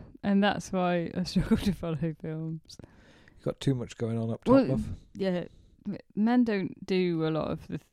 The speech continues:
Speaker 1: thinking about these things.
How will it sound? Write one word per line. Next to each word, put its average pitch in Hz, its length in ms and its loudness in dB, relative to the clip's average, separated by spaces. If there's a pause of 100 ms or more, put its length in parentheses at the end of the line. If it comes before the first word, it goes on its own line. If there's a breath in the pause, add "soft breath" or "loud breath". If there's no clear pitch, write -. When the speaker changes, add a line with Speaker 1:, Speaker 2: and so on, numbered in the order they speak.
(100)
Speaker 1:
thinking 180 420 0
about 143 340 -4 (360)
these 165 320 -2
things. - 680 -10